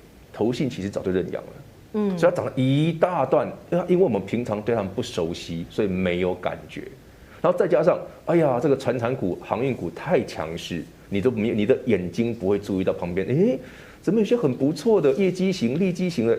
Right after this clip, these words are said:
Speaker 1: 小型、中小型电子股，其实老早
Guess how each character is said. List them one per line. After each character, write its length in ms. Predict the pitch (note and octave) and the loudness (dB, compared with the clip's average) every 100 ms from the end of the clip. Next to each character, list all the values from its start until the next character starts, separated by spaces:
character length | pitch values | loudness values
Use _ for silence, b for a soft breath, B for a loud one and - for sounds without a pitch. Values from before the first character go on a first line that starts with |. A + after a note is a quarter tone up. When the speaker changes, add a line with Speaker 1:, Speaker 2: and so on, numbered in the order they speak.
| - | -2
Speaker 1:
小 400 | - - B2 G2 | -10 -2 2 2
型、 400 | G2 G2 G#2 A#2 | 2 0 -2 -2
中 160 | - F3 | -2 0
小 160 | D#3 F#2 | 0 0
型 180 | G#2+ | -2
电 220 | A#2 D#3 A#2 | 0 0 0
子 80 | |
股， 160 | A2 F2 B B B - | -4 -6 B B B -18
其 300 | - B2+ C#3+ | -2 0 0
实 280 | C#3+ A2 A2 - | 0 -4 -4 -4
老 320 | F#2 G#2 A#2 | -2 0 0
早 320 | C3+ G#2 F#2 | -2 -4 -4